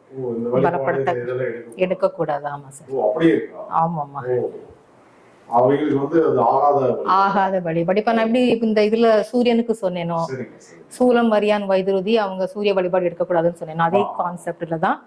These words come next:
Speaker 1: ஆ.
Speaker 2: பிரீத்தி, விருத்தி, சிவம் இந்த நாமயோகத்துல உள்ளவங்க, ஆ, இந்த வழிபாடு பிறந்தவங்க இந்த, ஆ, பவகரணத்தை செவ்வாயை இயக்கக்கூடாது.
Speaker 1: அவங்களுக்கு ஏதாவது விஷயம், அவங்க ஏதாவது பண்ணணும் அப்படின்னா என்ன பண்ணலாம்? அதுக்கு உண்டானது உங்ககிட்ட கால் பண்ணி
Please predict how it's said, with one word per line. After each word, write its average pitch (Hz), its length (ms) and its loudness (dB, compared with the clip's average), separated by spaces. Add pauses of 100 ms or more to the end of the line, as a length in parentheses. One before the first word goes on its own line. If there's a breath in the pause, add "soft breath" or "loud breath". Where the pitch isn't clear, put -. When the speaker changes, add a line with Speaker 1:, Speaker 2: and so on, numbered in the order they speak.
(180)
Speaker 1:
ஆ. - 40 -10 (100)
Speaker 2:
பிரீத்தி, 262 400 0
விருத்தி, 233 300 2
சிவம் 196 480 0
இந்த 208 260 -2
நாமயோகத்துல 190 680 0
உள்ளவங்க, 175 360 2 (640 soft breath)
ஆ, 180 340 4
இந்த 190 260 0
வழிபாடு 180 440 0 (100)
பிறந்தவங்க 202 520 2 (220)
இந்த, 190 260 -4 (160)
ஆ, 170 280 2 (100)
பவகரணத்தை 196 680 0 (320)
செவ்வாயை 202 440 0
இயக்கக்கூடாது. 151 560 -6
Speaker 1:
அவங்களுக்கு 165 400 0
ஏதாவது 135 540 4
விஷயம், 117 380 -2
அவங்க 127 340 0
ஏதாவது 123 320 0
பண்ணணும் 117 340 -2
அப்படின்னா 101 460 -10 (460)
என்ன 107 140 -4
பண்ணலாம்? 90 400 -6
அதுக்கு 123 240 0
உண்டானது 120 420 2 (220)
உங்ககிட்ட 104 460 -6 (320)
கால் 110 220 2
பண்ணி 107 240 -2